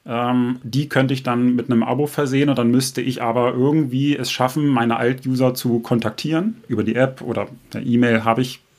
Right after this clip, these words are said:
da noch nicht gehabt. Müsste sagen, hey, es gibt jetzt irgendwie die nächste Version, das ist eine komplett andere App, lad die dir mal runter.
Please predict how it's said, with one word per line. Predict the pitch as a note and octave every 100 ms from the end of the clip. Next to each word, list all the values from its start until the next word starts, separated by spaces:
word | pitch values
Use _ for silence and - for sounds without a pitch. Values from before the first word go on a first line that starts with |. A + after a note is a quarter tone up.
| _
da | A#2 A2+
noch | A2
nicht | A2+ A2+
gehabt. | A2 C#3 - - -
Müsste | B2+ A#2+ A#2+
sagen, | A#2 A#2
hey, | A#2+ C#3
es | C#3 -
gibt | B2 -
jetzt | A#2+ -
irgendwie | A#2+ A#2
die | A2+
nächste | A2+ B2+ B2+
Version, | A2+ G#2 G#2 C3
das | C3+
ist | B2+ A#2+
eine | B2
komplett | A2+ A#2+ A#2
andere | A2 G#2+
App, | B2 - -
lad | A#2 G#2 -
die |
dir | A2
mal | A2
runter. | G#2+ A2 G2 F2+